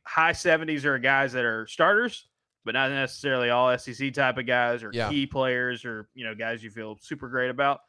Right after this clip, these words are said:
Speaker 1: Um,
Speaker 2: He had his
Speaker 1: so,
Speaker 2: throw
Speaker 1: yeah.
Speaker 2: power at ninety. I don't love that. Um, that, that seems
Speaker 1: He's
Speaker 2: a
Speaker 1: got a
Speaker 2: little
Speaker 1: cannon,
Speaker 2: se-,
Speaker 1: but I,
Speaker 2: seems a
Speaker 1: his
Speaker 2: little
Speaker 1: accuracy
Speaker 2: high to me, but, um,
Speaker 1: Yeah.
Speaker 2: yeah, I, I'll take it.
Speaker 1: I, I,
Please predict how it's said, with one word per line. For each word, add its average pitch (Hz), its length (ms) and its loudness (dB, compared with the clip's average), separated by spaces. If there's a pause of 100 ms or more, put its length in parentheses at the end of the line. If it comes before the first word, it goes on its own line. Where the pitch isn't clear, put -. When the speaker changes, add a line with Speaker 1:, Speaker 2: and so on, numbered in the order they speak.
(340)
Speaker 1:
Um, 107 340 -6
Speaker 2:
He 143 80 -2
had 226 140 6
his 165 120 0
Speaker 1:
so, 92 60 -6
Speaker 2:
throw 185 140 2
Speaker 1:
yeah. - 60 4
Speaker 2:
power 180 340 4
at 110 80 -4
ninety. 170 580 0
I 139 60 0
don't 160 180 0
love 135 380 0
that. 131 440 -4 (280)
Um, 131 340 -2
that, 135 160 -4
that 147 140 0
seems 190 140 0
Speaker 1:
He's 269 80 6
Speaker 2:
a - 20 8
Speaker 1:
got 170 80 4
a - 20 2
Speaker 2:
little 214 140 4
Speaker 1:
cannon, 190 280 4
Speaker 2:
se-, - 120 -20
Speaker 1:
but 160 320 4
I, - 100 4
Speaker 2:
seems 277 160 4
a 233 40 6
Speaker 1:
his 196 80 2
Speaker 2:
little 196 140 4 (180)
Speaker 1:
accuracy 196 80 4
Speaker 2:
high 233 180 6
to 240 80 2
me, 247 240 0
but, 170 260 2
um, 139 300 2
Speaker 1:
Yeah. - 580 -10
Speaker 2:
yeah, 123 220 0
I, 135 80 0
I'll 135 140 0
take 147 280 0
it. - 20 0
Speaker 1:
I, 196 100 6
I, 190 140 4